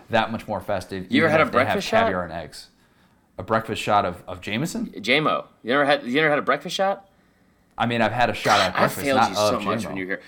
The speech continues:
Speaker 2: So a breakfast shot is butterscotch schnapps, uh, orange juice, and J mo. Um, and then you, what is it? You take the shot of Jameson, I think.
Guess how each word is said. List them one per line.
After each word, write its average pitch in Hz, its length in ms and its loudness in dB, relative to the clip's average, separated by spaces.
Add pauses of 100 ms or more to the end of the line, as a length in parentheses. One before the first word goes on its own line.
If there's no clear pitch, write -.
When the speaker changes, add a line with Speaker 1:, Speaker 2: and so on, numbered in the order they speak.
(160)
Speaker 2:
So 170 220 4
a 139 40 0
breakfast 175 380 0
shot 120 260 0
is 104 360 -2 (480)
butterscotch 156 640 0
schnapps, 95 520 -2 (560)
uh, 104 280 4
orange 127 360 0
juice, 92 440 -4 (100)
and 98 160 -6
J 113 240 0
mo. 78 320 -2 (960)
Um, 95 540 0 (280)
and 101 240 -4
then 104 180 -4
you, 101 880 -2 (680)
what 113 160 -10
is 87 80 -14
it? - 140 -16 (160)
You 107 180 -10
take 156 360 -4
the 123 80 -6
shot 135 200 -2
of 120 60 -4
Jameson, 143 340 -6
I 147 40 -8
think. 156 340 -12